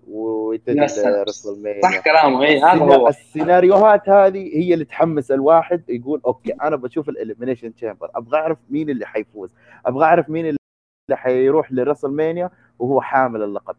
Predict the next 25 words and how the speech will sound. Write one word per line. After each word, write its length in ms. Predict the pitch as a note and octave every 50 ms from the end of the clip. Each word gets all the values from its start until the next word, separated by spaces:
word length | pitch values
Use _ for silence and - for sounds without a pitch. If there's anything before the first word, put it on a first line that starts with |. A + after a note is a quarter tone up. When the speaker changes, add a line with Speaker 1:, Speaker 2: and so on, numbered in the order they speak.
| _ -
Speaker 1:
أنا 440 | E3 F3+ F3 E3 D#3 E3+ F3+ F3+ F3+
هذه 160 | F3+ G3 G3+ - _ _ _ _ _ _ _ -
أرفع 220 | A#2 - C#3 C3+ C#3
لهم 120 | C#3 B2+
تحية 360 | B2 - - - C#3 C#3+ C3
للدبليو 400 | A#2+ A#2+ A#2 B2 C3 B2 A#2+ A#2+
دبليو 380 | A#2 A#2 A2 A2 A2 G#2+ G#2+ B2+
إي. 220 | D3+ E3+ G3+ G3+ - - _ _ _ _ _ _ -
آه، 580 | - G#2+ G#2+ A2 A2 G#2+ G#2 G#2+ G#2+ G#2 G#2 - - _ _ _ _ _ _ _ _ _ _ _ _ _ _ _ _ _ _ _ _ _ _ _ _ _ _ -
<laughs> 280 | E3 - - - - G3 G3 F3+
ما 60 | E3+
أعرف 420 | D#3+ E3+ - - - F3+ D3 - -
إيش 180 | C#3 - -
أقول 260 | C3 A2+ G#2+ C3 A#2+
والله. 320 | A2 G#2+ A2 A2+ A2+ G2+ G2 C#3+ D3 C#3 - - A3 - -
من 100 | B2+ D3+
Speaker 2:
وغير 180 | D#3+ F3 G#3 G3+ -
Speaker 1:
الحماس 200 | - A3 - A3
Speaker 2:
كذا، 80 | A#3 F#3+
Speaker 1:
والله. 160 | F#3 F#3 F3
Speaker 2:
وغير 160 | - A3 G3
كذا، 280 | - - A3 G#3 G#3+ A3+ -
Speaker 1:
من 80 | D3+
الحين 320 | D3+ - _ - G#3+ G3+ F#3
أنا 140 | F3+ E3+